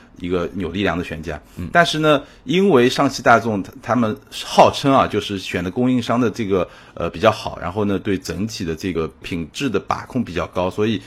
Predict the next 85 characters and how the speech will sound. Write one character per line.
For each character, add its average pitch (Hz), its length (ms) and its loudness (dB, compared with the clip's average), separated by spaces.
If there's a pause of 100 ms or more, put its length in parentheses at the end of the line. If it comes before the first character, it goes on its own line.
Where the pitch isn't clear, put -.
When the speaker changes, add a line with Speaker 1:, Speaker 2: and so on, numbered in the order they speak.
(160)
Speaker 1:
那 143 140 4
款 - 160 -4
车 101 120 -4
就 98 160 -2
一 127 140 -4
直 - 260 -12
就， 107 140 -2 (160)
就 110 100 0
完 95 100 0
全 107 120 -4
没 87 100 -2
问 90 160 -2
题。 - 160 -14 (320)
但 123 100 0
是 139 140 -2
呢， 127 120 2
一 131 100 -2
汽 135 100 -8
大 120 140 6
众 117 140 0
可 98 100 -4
能 104 120 -2
有 85 160 -2
一 107 120 -4
批 120 180 -8
车 107 220 0
吧， 87 180 -2 (120)
它 98 100 -4
可 92 120 -6
能 85 140 -4
是， 92 300 -4 (380)
呃， 82 460 -2
就 92 120 -4
速 - 180 -6
腾 90 160 -4
的 101 120 0
某 82 180 -6
一 92 60 -4
批 104 180 -8
车 98 240 0
就 90 240 -2 (100)
出 - 140 -10
现 104 160 -4
了 95 80 0
点 85 160 -4
小 - 140 -6
问 95 140 -2
题， - 200 -12
然 76 140 -8
后 101 140 -2
呢， 92 160 -2 (240)
就 110 140 0
在 113 160 0
供 147 220 2
应 143 100 2
商 160 200 4
的 147 80 4
这 120 120 0
个 98 60 0
把 - 220 -2
控 160 180 -4
方 110 140 2
面 98 140 0
出 95 120 -8
现 92 140 -4
了 85 40 -4
点 78 160 -6
问 87 120 -4
题， 80 100 -14
所 90 160 -4
以 104 160 -2 (200)
发 101 200 2
生 104 220 -2
了 90 180 2
就 85 160 -6
是 - 140 -8
我 76 120 -6
们 80 180 -6
众 101 180 -6
所 95 160 -8
周 92 160 -2
知 90 140 -10
的 87 120 -2
那 87 140 -2
个 78 260 -6